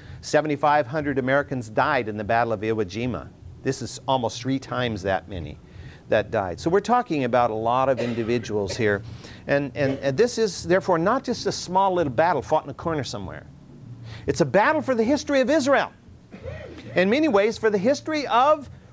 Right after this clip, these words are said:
God's plan of salvation. Because Messiah will come through David, but not through Absalom. What we find is that Absalom, with his army dissolving around him, he took flight as well on his mule.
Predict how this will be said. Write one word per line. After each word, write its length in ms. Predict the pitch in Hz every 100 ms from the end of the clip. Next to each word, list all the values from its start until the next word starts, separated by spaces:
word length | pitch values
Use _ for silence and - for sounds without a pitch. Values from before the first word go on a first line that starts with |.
| - 127
God's 480 | 196 254 277 240
plan 340 | - 233 262 262
of 80 | 269
salvation. 720 | 262 247 233 269 247 254 151 - - - - - - - - - -
Because 420 | 160 208 208 165
Messiah 480 | 156 156 226 240 247
will 140 | 208
come 220 | 190 247 240
through 160 | 240
David, 300 | 202 247 208
but 140 | 185 208
not 180 | 240
through 180 | 247 233
Absalom. 500 | 240 220 214 170 107 - - - - - - - - - - - - - - -
What 140 | 147
we 80 | 156
find 400 | 208 254 240 180
is 420 | 160 151 127 -
that 240 | 139 151 -
Absalom, 480 | 196 202 185 185
with 140 | 165 156
his 160 | 151
army 300 | 175 208 180
dissolving 640 | 131 151 123 165 202 175 147
around 360 | 139 165 208 143
him, 220 | 143 135
he 300 | 170 254 233
took 260 | - 208
flight 400 | - 165 165 170
as 160 | 170 147
well 300 | 165 - 170
on 100 | 139
his 220 | 127 113
mule. 500 | 131 156 120 123 180